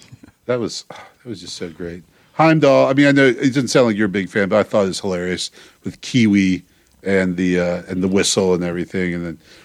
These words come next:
the one time, I guess they get back and he's sleeping. <laughs> Like, "You got one job, bro." And of course, you know, when you're talking Heimdalls, you, you have to mention Idris Elba, who is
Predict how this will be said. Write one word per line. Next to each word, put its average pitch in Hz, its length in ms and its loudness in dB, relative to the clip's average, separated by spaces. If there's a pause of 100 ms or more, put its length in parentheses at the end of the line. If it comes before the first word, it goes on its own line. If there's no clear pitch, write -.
(220)
the 104 80 -2
one 92 240 0
time, 95 300 0
I 90 140 -8
guess 85 220 -10
they 98 120 -2
get 85 200 -4
back 87 300 -4
and 82 80 -10
he's 87 180 -6
sleeping. 120 640 0 (300)
<laughs> 160 100 0 (260)
Like, - 220 -20 (440)
"You 147 120 0
got 156 160 4
one 143 180 2
job, 104 280 0
bro." 87 280 -6 (880)
And 135 120 2
of 123 120 -4
course, 120 480 0
you 127 100 0
know, 101 240 -2 (140)
when 135 100 -4
you're 160 80 2
talking 160 340 0
Heimdalls, 87 720 -10 (1160)
you, 117 240 -2 (800)
you 127 140 0
have 120 260 2
to 120 100 -2
mention 101 460 -4
Idris 92 340 -8
Elba, 90 380 -18 (920)
who 90 200 -4
is 82 340 -14